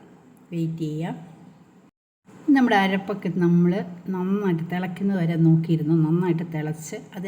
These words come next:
ആവശ്യത്തിനുള്ള ഉപ്പൊക്കെ ചേർത്ത് കൊടുക്കണം കേട്ടോ ഈ സമയത്ത്. അതിന് ശേഷം എടുത്തു വച്ചിരിക്കുന്ന മീൻ നമുക്കതിലേക്ക്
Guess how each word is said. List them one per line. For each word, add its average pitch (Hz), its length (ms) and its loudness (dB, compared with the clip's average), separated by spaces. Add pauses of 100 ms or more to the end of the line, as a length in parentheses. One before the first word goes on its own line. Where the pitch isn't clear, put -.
(100)
ആവശ്യത്തിനുള്ള 196 540 -2 (100)
ഉപ്പൊക്കെ 196 320 -4 (100)
ചേർത്ത് 175 260 -6
കൊടുക്കണം 165 340 0
കേട്ടോ 160 200 0
ഈ - 100 -2
സമയത്ത്. 165 360 2 (720)
അതിന് 214 300 -8
ശേഷം 208 320 -2 (180)
എടുത്തു 180 220 -2
വച്ചിരിക്കുന്ന 170 440 -2 (120)
മീൻ 196 220 0 (600)
നമുക്കതിലേക്ക് 160 600 -4